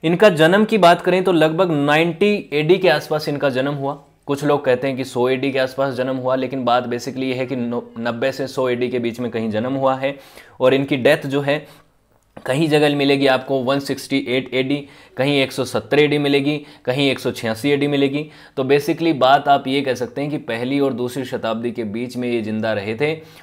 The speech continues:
उस समय पे ही इन्होंने अपना सारा काम किया। महत्वपूर्ण इनका कॉन्ट्रीब्यूशन है,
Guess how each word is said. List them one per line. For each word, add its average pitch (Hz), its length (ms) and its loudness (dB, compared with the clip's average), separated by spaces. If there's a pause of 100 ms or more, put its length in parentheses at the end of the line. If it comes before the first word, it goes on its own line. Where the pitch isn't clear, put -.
उस 139 220 -8
समय 123 280 -2
पे 123 120 -6
ही 120 80 -4
इन्होंने 113 240 -4
अपना 107 220 -6
सारा 101 240 -8
काम 107 320 -8
किया। 139 380 -4 (320)
महत्वपूर्ण 147 640 -2
इनका 127 320 0
कॉन्ट्रीब्यूशन 123 680 -4
है, 135 400 -2